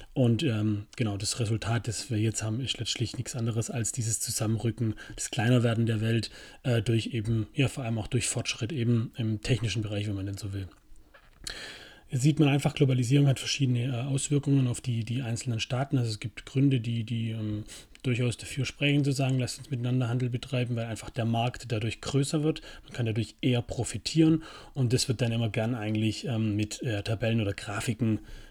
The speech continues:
ähm, dargestellt und gezeigt, wie sich das wie wo auswirkt. Dazu muss man einfach wissen, wie gehe ich mit solchen, ja, Grafiken oder mit solchen Statistiken einfach um.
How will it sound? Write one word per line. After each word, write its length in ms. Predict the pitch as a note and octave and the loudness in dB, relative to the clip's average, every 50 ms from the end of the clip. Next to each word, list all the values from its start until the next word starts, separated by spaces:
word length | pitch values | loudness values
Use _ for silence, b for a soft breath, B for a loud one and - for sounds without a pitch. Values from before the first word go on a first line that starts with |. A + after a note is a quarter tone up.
| B B | B B
ähm, 400 | - B2 A#2+ A#2+ A#2+ A#2 A2+ G#2+ - | 0 2 4 4 4 2 0 0 -4
dargestellt 560 | - - A2 F#2+ A#2 G#2 - - A#2 A2 G#2+ | -4 -4 -2 0 0 -2 0 0 0 0 0
und 120 | A#2 A2 G2 | -2 -2 -4
gezeigt, 440 | A2 - - - A2 G#2+ G#2 - | -2 -2 0 0 0 0 -2 -2
wie 80 | A2+ G#2+ | -4 -4
sich 160 | G2 A2 G#2 | -2 -4 -4
das 240 | - A#2+ G2+ - - | -4 -4 -6 -4 -2
wie 160 | A2+ A2 G#2+ | -2 -2 0
wo 120 | A2 G#2 A2 | 0 0 0
auswirkt. 580 | G#2 G2+ A2 - - - A#2 G#2 - - - B B B B B B B B | 0 -2 -2 -2 -4 -4 -6 -6 -6 -8 -16 B B B B B B B B
Dazu 260 | - B2 A2+ - - | 0 0 0 4 6
muss 180 | C#3 C3 A#2+ - | 6 6 6 4
man 120 | B2+ A2+ | 2 0
einfach 240 | A2+ - A2 F#2 G#2+ | 0 0 -2 -2 0
wissen, 220 | A#2+ A#2+ - C3 A#2 | 0 2 4 4 4
wie 80 | G#2+ | 4
gehe 100 | G#2+ A2+ | 4 2
ich 80 | G2+ G#2 | 2 0
mit 100 | G#2+ G#2 | -2 -2
solchen, 480 | - - A2+ G2+ A2 A2 G#2 A2 D#3 | -2 -2 -2 0 2 0 0 0 0
ja, 140 | B2+ A#2 G#2+ | 0 0 -2
Grafiken 400 | - - B2+ A#2 A2+ B2 A2+ A#2 | -2 0 -2 0 0 2 0 2
oder 80 | A2 G#2 | 0 0
mit 100 | G2+ - | 0 -2
solchen 200 | - G2+ G2+ G2+ | -2 -2 -2 -2
Statistiken 600 | - - - - - G#2+ - - - - A#2 C#3+ | -2 -4 -4 -4 -4 -6 -4 -4 -4 -6 -4 -4
einfach 320 | A2+ G2+ - - A2 - | -4 -6 -6 -6 -8 -4
um. 320 | - E3 C#3 D#3 E3 E3 | 2 4 6 6 6 4